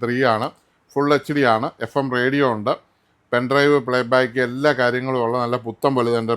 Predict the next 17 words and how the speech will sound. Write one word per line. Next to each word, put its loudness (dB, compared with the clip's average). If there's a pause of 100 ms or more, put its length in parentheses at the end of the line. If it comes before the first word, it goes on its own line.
പേപ്പർ 0
പോലും 0
പൊളിച്ചിട്ടില്ല -6
അതിൻ്റെ. -4 (540)
ഇതുണ്ടോ, -4
അതിൻ്റെ -4
സ്റ്റിക്കർ -4
കണ്ടോ, -6 (380)
ഇത് -6 (100)
പൊളിച്ചിട്ടേ -4 (220)
ഇല്ല. -12 (220)
ഇത് -4 (120)
ഇരിക്കുന്നത് -10 (520)
ഇച്ചിരി -4
പഴക്കം 0
കാണും, 0 (100)
പക്ഷേ -4